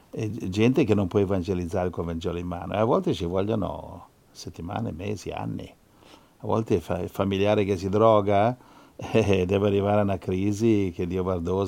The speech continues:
quasi muore o, o qualcosa di simile. E quello che si, quello che si invinazza, che si ubriaca, alla fine capirà che, però de-, deve avere l'alternativa.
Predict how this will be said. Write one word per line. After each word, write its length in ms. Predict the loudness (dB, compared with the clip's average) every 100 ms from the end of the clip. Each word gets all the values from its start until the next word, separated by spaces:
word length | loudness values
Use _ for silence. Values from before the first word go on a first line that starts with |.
| -4
quasi 300 | -6 -6 -4
muore 500 | -4 -4 -4 -4 -4
o, 80 | -6
o 300 | -10 -14 -14
qualcosa 400 | -14 -14 -12 -12
di 140 | -14 -16
simile. 560 | -16 -14 -6 -4 -6 -10 -20 -20 -20 -20 _ _
E 100 | -8
quello 260 | -4 -4
che 120 | -4 -6
si, 220 | -4 -6
quello 300 | -4 -4 -4
che 160 | -8
si 140 | -8 -6
invinazza, 760 | -4 -4 -2 -4 -4 -8 -8
che 100 | -8
si 140 | -8 -8
ubriaca, 560 | -4 -4 -4 -4 -6
alla 160 | -6 -8
fine 260 | -6 -8
capirà 480 | -8 -12 -10 -8 -8 -8
che, 240 | -8 -8 -10 -20 -20 _
però 300 | 4 6 8
de-, 220 | 8 8
deve 200 | 6 4
avere 100 | 4
l'alternativa. 880 | 2 2 -2 -2 -2 -2 -4 -8